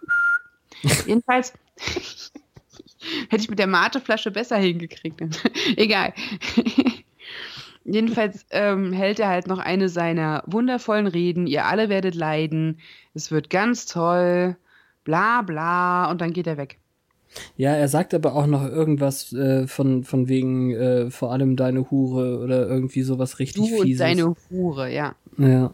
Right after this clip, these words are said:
Speaker 2: aber es ist echt hart. Und, äh, d-, dann kommen die Scoobies, die angerufen wurden, und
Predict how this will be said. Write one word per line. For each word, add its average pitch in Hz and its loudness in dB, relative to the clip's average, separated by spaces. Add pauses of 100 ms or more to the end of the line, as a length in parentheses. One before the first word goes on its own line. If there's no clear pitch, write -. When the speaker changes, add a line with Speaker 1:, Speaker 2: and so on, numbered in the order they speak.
(140)
Speaker 2:
aber 131 0
es 135 -2
ist 135 -2
echt 165 -2
hart. 131 0 (720)
Und, 147 -2
äh, 143 2
d-, 135 -6
dann 143 0
kommen 160 2
die 156 2
Scoobies, 151 -2
die 135 2
angerufen 147 0
wurden, 147 0
und 139 -2